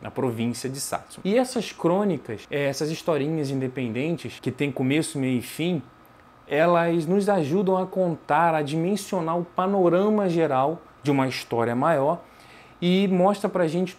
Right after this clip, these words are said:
tudo aquilo pelo qual a galera de Satsuma passou nessa, durante o período dessas obras, tá? E algumas crônicas que tem aqui, é, me chamaram a atenção. Todas elas são maravilhosas,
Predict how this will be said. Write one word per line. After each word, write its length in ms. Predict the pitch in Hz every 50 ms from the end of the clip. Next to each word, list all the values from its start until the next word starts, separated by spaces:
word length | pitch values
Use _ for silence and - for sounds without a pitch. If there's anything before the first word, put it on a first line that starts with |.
| -
tudo 240 | - 269 302 254 277
aquilo 460 | 262 240 - - - 185 196 202 208
pelo 320 | 196 - - 190 185 185 190
qual 400 | 190 - 160 151 156 165 165 - - - - - - -
a 80 | 151 147
galera 360 | 156 160 156 147 147 143 151
de 140 | 151 160 165
Satsuma 640 | - - - 147 143 151 151 - - 180 175 165 - - - - - - -
passou 640 | 180 196 196 196 - - - 170 165 170 180 170 - - - - - - - - - - -
nessa, 640 | 151 151 151 151 151 147 - - - 160 156 156 156
durante 460 | 151 139 143 143 143 147 147 - - 160
o 60 | 143
período 420 | - 160 156 147 143 139 139 135
dessas 400 | 135 139 135 - 160 160 156 147
obras, 420 | 123 101 92 87 87 95 - - -
tá? 260 | - 127 131 131 - - - -
E 80 | 190
algumas 420 | 202 196 180 220 240 240 214 - -
crônicas 560 | - - 160 180 185 180 165 135 151 131 -
que 120 | - 143
tem 220 | 127 - 139 139 127
aqui, 360 | 113 - - 151 165 - - - - - - - - - - - - -
é, 400 | 151 147 139 135 135 135 131 139
me 100 | 151 156
chamaram 320 | - 190 170 160 156 165
a 60 | 165
atenção. 340 | 165 - 190 - - 139 123
Todas 300 | - 208 220 226 196 180
elas 180 | 196 202 190 190
são 160 | - - 190
maravilhosas, 880 | 180 170 175 180 185 180 170 151 139 135 135 143 151 165 160 - -